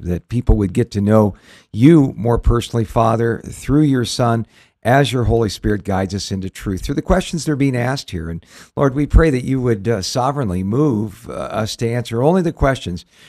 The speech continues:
that you would have in mind in this ministry. Thank you, Lord, uh, that we have the opportunity to do so. And what a privilege it is, Lord, that, uh, this message can go out all over the world,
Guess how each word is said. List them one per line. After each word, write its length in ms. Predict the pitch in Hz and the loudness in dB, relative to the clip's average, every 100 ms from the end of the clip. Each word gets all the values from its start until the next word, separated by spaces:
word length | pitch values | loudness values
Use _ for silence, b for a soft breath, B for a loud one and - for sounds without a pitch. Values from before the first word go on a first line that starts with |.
| b | b
that 240 | - 95 - | -6 -4 -2
you 60 | |
would 100 | 123 | -2
have 260 | 110 104 101 | 0 0 0
in 120 | 101 | -2
mind 340 | 98 98 92 90 | -2 -2 -2 -4
in 80 | |
this 220 | 90 90 85 | -6 -8 -8
ministry. 500 | 87 78 - 76 73 | -8 -8 -10 -12 -10
Thank 380 | - 127 117 | -4 -4 -4
you, 80 | 110 | -8
Lord, 340 | 101 92 82 - b b b - | -6 -8 -8 -14 b b b -8
uh, 140 | 95 | -6
that 160 | 90 85 | -6 -4
we 100 | 104 | -4
have 100 | 92 | -2
the 140 | 98 | -2
opportunity 500 | 113 113 - 117 107 | -4 -4 -6 -4 -4
to 60 | 101 | -4
do 180 | 117 | -6
so. 300 | 120 - 139 | -6 -4 -2
And 420 | 120 110 101 117 123 | -2 -4 -8 -10 -2
what 120 | 170 | -2
a 40 | |
privilege 400 | 160 139 143 147 | -2 -4 -2 -4
it 60 | 107 | -4
is, 200 | 104 92 | -6 -4
Lord, 240 | 110 113 | -4 -4
that, 260 | 113 - - | -6 -10 -6
uh, 160 | 113 101 | -6 -4
this 380 | 110 - - | -6 -8 -12
message 400 | 110 131 - - | -6 -6 -6 -14
can 100 | - | -10
go 140 | 107 113 | -2 0
out 100 | 110 | 2
all 160 | 120 | 0
over 160 | 131 120 | 0 -2
the 80 | 117 | -4
world, 380 | 113 131 95 | -2 -2 -2